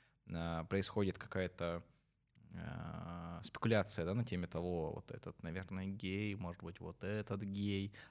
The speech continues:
а может быть, вот тот гей. А мы решили, наоборот, поговорить, вот этот прям точно не гей, вот прям супер натурал, как, э,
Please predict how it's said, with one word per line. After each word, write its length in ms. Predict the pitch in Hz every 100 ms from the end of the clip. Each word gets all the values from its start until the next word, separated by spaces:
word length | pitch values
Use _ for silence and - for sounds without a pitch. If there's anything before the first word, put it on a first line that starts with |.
| -
а 100 | 90
может 260 | 87 90
быть, 180 | 87 -
вот 180 | - -
тот 300 | 95 101 101
гей. 320 | 104 101 98
А 80 | 92
мы 140 | 123
решили, 360 | 185 - 151 135
наоборот, 460 | 113 113 123 113 -
поговорить, 440 | 92 92 113 151
вот 200 | 117 -
этот 220 | 131 117
прям 200 | - 101 101
точно 400 | 101 107 - 92
не 140 | 90
гей, 260 | 87 - -
вот 140 | -
прям 220 | - 87 92
супер 400 | - 117 101 95
натурал, 520 | 90 - 95 139 151
как, 300 | - 101 -
э, 240 | 98 90